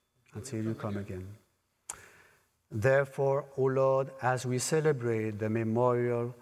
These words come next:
of the saving passion of your Son, his wondrous resurrection and ascension into heaven, and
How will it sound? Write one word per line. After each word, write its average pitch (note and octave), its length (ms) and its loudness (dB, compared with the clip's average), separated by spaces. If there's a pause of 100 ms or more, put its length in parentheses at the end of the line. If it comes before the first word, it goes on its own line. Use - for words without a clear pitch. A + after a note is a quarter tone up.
(600)
of A#2 200 0
the A#2 140 -2
saving C#3 880 2
passion C3 560 -2
of G#2 120 -8
your G2+ 180 -4
Son, B2+ 500 -2 (560)
his B2 260 -2
wondrous B2+ 800 -2
resurrection B2 1040 -2 (460)
and A#2 240 -2
ascension B2 760 -2 (120)
into G#2+ 240 -4
heaven, B2+ 640 -2 (500)
and A2+ 160 -4